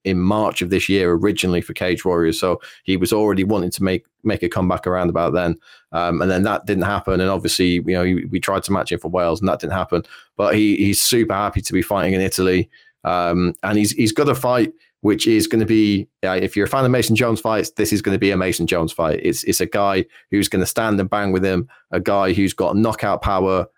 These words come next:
who will more than happily stand in front of him and trade big punches. The, the last, the guy's last five wins, uh,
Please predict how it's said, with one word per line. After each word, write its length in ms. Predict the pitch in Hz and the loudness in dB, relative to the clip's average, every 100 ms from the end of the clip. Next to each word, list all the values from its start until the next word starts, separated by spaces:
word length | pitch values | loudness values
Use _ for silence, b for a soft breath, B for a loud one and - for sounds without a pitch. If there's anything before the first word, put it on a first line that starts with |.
| _ | _
who 440 | 92 92 92 90 - _ - - _ | -2 2 2 0 -6 _ -14 -14 _
will 320 | 101 95 95 - | 0 2 2 2
more 460 | 113 120 127 123 | 4 4 4 2
than 100 | 110 | 2
happily 400 | 104 110 101 98 | 0 -2 0 0
stand 320 | - 113 110 | 0 0 0
in 60 | 104 | 0
front 180 | 104 92 | 0 0
of 60 | |
him 180 | 92 92 b b b | 0 0 b b b
and 120 | 95 | -6
trade 300 | - 104 92 | -2 -2 0
big 180 | 101 - | -2 -2
punches. 460 | 95 85 90 87 - | -2 0 0 0 0
The, 160 | 85 | -2
the 140 | 82 92 | 0 -2
last, 340 | 107 98 - | -2 -4 -6
the 100 | 104 | -2
guy's 260 | 101 98 98 | 0 0 0
last 240 | 101 - | -2 -2
five 300 | 110 101 90 | -2 -2 0
wins, 400 | 104 95 92 - B B - | 0 2 0 -4 B B -6
uh, 260 | 92 87 | -2 -2